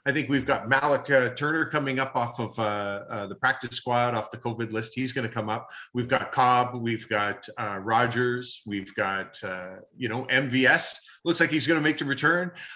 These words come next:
I think maybe we lean heavy on the run game. I've got this one thirty-one seventeen Green Bay.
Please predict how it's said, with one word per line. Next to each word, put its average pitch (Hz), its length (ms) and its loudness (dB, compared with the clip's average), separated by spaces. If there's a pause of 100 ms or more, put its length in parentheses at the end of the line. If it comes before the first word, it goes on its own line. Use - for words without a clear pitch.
I 185 60 2
think 202 160 4
maybe 202 260 6
we 175 180 6
lean 185 320 4
heavy 180 320 4
on 175 100 8
the 170 80 2
run 175 240 4
game. 175 340 2
I've 165 220 0
got 180 180 -2
this 180 220 -4
one 156 420 0 (580)
thirty-one 156 520 6
seventeen 143 640 0
Green 127 240 2
Bay. 113 260 2